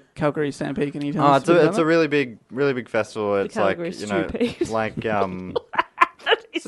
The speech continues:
Speaker 3: name was Stan.
Speaker 2: like horse riding stuff and, like, bucking broncos, I guess, and it's sort of, like, line dancing. It's, you know, a big cowboy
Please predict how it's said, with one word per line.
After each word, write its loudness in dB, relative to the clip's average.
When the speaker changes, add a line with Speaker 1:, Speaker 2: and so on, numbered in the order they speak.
Speaker 3:
name -2
was -10
Stan. -14
Speaker 2:
like -2
horse 0
riding 0
stuff -4
and, -10
like, -2
bucking 0
broncos, -2
I -4
guess, -2
and -10
it's -10
sort -6
of, 2
like, -4
line -4
dancing. -8
It's, -10
you -4
know, 0
a -2
big -6
cowboy 0